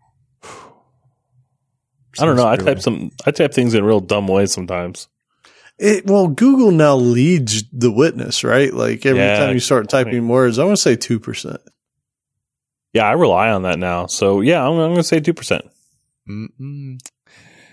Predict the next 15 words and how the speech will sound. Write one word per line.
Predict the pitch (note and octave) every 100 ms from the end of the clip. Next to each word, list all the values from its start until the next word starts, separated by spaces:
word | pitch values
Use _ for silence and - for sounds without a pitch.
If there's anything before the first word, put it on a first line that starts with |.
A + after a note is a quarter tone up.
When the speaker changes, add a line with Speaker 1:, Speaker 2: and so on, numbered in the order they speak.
| _ -
Speaker 4:
Every | A#2+ C3+
day, | D3+ D#3
fifteen | D3+ E3 E3 F#3 F3
percent | F3 E3 F3+
of | D3+
the | C#3
day's | B2 C#3+ D#3 D3+
queries | - E3 D3+ C3 A#2+
have | - A#2+ A2+
never | A#2 A#2+ C3 C3+ D3
been | C3+ G#2+
asked | A2+ A2+ A#2+ - -
before. | E2 - A#2+ A#2+ F#2
Speaker 3:
Wow. | F2 G2+ C3+ C3 F#2 G2
Speaker 2:
Mm. | A2+ C#3 E2+